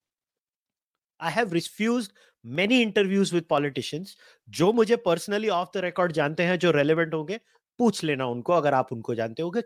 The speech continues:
कितनों को मना किया है इस पॉडकास्ट ने। The point is, it hurts me that our discourse as a nation is so third rated. It is so third rated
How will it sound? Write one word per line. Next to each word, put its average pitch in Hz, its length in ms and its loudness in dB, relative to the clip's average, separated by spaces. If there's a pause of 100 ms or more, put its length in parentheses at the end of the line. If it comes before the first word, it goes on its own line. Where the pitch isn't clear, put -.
कितनों 208 280 2
को 170 120 2
मना 117 220 -2
किया 110 240 0
है 110 40 0
इस - 80 -8
पॉडकास्ट - 540 -8
ने। - 60 -20 (840)
The 247 80 -8 (100)
point 247 300 0
is, 233 60 -6
it 240 100 -8 (140)
hurts - 300 2
me 101 140 -10 (520)
that 185 240 0
our 185 260 2 (120)
discourse 214 640 -2 (600)
as 202 340 0
a 196 160 2 (560)
nation 156 480 -4
is 175 180 -4
so 196 160 0
third 180 260 0
rated. 147 300 -2 (960)
It 180 140 -2
is 202 160 -2
so 226 200 2
third 208 260 0
rated 123 340 -6